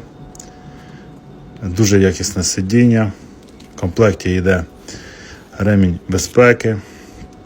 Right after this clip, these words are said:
Це сидіння обладнане вже в комплекті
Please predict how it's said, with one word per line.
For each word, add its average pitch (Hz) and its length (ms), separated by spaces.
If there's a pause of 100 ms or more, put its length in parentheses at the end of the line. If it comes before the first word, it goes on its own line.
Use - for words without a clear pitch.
(4000)
Це 156 180
сидіння 123 460
обладнане 95 580
вже 92 220
в 87 100
комплекті 92 640